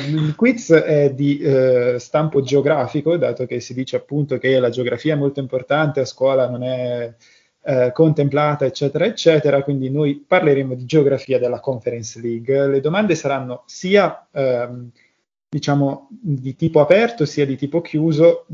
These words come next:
mh, e valgono, diciamo, punti, mh, diversi, eh, l'una dall'altra, e vi dirò appunto se è una domanda aperta come intervenire e quanti punti vale la domanda in questione. Siete pronti?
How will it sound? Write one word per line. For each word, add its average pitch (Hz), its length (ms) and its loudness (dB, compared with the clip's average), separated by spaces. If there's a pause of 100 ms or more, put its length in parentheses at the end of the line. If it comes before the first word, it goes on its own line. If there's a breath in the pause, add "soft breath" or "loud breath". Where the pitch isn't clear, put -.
(120)
mh, 127 360 -6
e 139 280 -2
valgono, 143 520 2
diciamo, 123 500 -6
punti, 135 500 -4
mh, 120 500 -14
diversi, 143 880 -2
eh, 117 680 -2
l'una 127 220 -4
dall'altra, 143 640 2
e 127 240 2
vi 131 120 -8
dirò 135 240 4
appunto 127 400 -6
se - 100 -18 (300)
è 156 80 -2
una 131 120 -2
domanda 127 340 -4
aperta 127 440 2
come 135 240 -2
intervenire 120 720 -6 (400 soft breath)
e 160 240 2
quanti 151 440 4
punti 135 360 -2
vale 117 380 0
la 117 140 -4
domanda 110 300 -4
in 104 80 -14
questione. - 480 -20 (680 soft breath)
Siete 151 240 -6
pronti? 190 640 -6